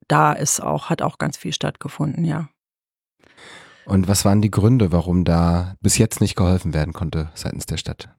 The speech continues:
Speaker 1: Also mir hatte man gesagt, dass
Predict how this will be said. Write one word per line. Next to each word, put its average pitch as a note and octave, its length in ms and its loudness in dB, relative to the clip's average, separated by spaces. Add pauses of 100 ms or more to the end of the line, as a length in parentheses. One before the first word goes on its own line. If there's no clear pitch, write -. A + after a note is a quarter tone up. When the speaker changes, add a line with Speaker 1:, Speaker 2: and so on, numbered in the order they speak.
(280)
Speaker 1:
Also D#3+ 300 0
mir E3+ 380 4
hatte G#3 220 0
man F3 200 2
gesagt, E3+ 480 2
dass - 340 -4